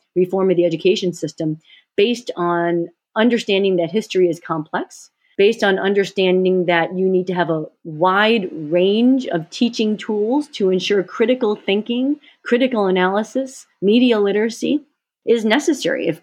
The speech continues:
you want kids to sort of be able to have the opportunity that they need to get. One of the reasons I stay cautiously optimistic is that I never fail to be amazed at how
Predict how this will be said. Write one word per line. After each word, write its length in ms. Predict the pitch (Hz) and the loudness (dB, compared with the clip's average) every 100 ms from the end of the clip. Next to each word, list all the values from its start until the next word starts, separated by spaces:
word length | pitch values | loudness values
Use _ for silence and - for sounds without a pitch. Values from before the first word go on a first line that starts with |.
| - 208 | -12 -4
you 160 | 190 | 0
want 320 | 185 180 180 | 2 0 -2
kids 260 | - 190 185 | -2 -2 -2
to 360 | - 185 170 - | -2 0 0 -2
sort 180 | 190 175 | 0 0
of 100 | 165 | 2
be 140 | 180 | 2
able 140 | 175 | 2
to 60 | 175 | 0
have 300 | 170 180 170 | 2 0 2
the 100 | 175 | 0
opportunity 540 | 160 160 - 165 160 | 0 -4 -4 -2 0
that 140 | 156 156 | -4 -2
they 140 | 151 | 0
need 240 | 147 143 143 | 0 -2 -6
to 80 | |
get. 420 | - - - - - _ _ _ _ - | -8 -6 -8 -12 -20 _ _ _ _ -6
One 240 | 214 294 | 0 2
of 80 | 240 | 2
the 100 | 208 | 2
reasons 340 | 214 202 196 | 0 0 0
I 80 | 180 | 0
stay 480 | 175 - 196 190 185 - - | 0 0 2 2 0 -10 -4
cautiously 540 | 240 233 220 185 185 | -2 -4 -2 0 0
optimistic 840 | 170 160 - 196 359 - - - - _ _ | -4 -8 -6 -2 -2 -4 -12 -12 -14 _ _
is 420 | - 214 220 196 - | 2 4 4 0 0
that 340 | 214 202 - _ - | 2 2 -2 _ -2
I 340 | 214 214 202 - | 2 2 0 0
never 360 | 214 311 440 | 0 2 2
fail 320 | - 240 226 233 | 2 2 2 0
to 100 | 190 | -2
be 180 | 196 | 0
amazed 640 | 180 180 196 226 196 180 - | 2 2 2 4 2 0 -4
at 160 | 170 - - - | -6 -6 -14 -2
how 440 | 220 233 233 226 | 2 2 2 -2